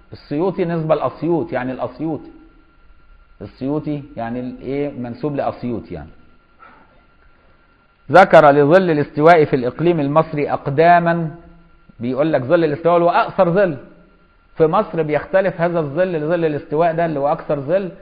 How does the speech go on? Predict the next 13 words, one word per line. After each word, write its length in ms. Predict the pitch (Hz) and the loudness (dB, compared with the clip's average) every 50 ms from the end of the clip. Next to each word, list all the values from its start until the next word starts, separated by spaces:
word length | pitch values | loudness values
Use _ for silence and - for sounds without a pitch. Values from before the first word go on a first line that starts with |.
| - - | -10 -6
حسب 300 | - 175 165 - 165 143 | -4 -4 -2 -2 -4 -6
شهور 340 | - - 151 147 185 185 165 | -4 -4 -4 -2 -2 -2 -4
السنة 320 | 160 - - 165 165 160 | -4 -4 -2 -2 0 0
القبطية. 580 | 147 - - 131 120 - - 127 110 101 87 82 - - - - - - - _ _ _ _ _ _ _ _ _ _ _ _ _ _ _ _ _ _ _ _ - - | -2 -6 -6 -10 -10 -8 -6 -6 -6 -6 -8 -10 -14 -18 -20 -20 -20 -20 -20 _ _ _ _ _ _ _ _ _ _ _ _ _ _ _ _ _ _ _ _ -16 -12
مش 280 | 110 110 120 120 - | -10 -8 -8 -8 -10
السنة 300 | 117 - - - 156 156 | -12 -10 -6 -4 -4 -4
الهجرية، 460 | 151 147 143 139 139 160 175 180 165 147 | -4 -4 -4 -4 -4 -2 -2 -2 -2 -2
لأن 180 | 143 139 139 | -4 -4 -6
السنة 300 | 139 131 - 165 160 160 | -8 -6 -6 -6 -4 -4
الهجرية 280 | 156 151 151 160 170 170 | -4 -4 -2 -2 -2 -2
بتلف 420 | 160 147 - 156 170 170 170 - | -2 -2 -4 -4 -4 -4 -6 -10
في 160 | 151 143 - | -12 -10 -10
إيه؟ 220 | 143 143 156 160 | -8 -6 -6 -6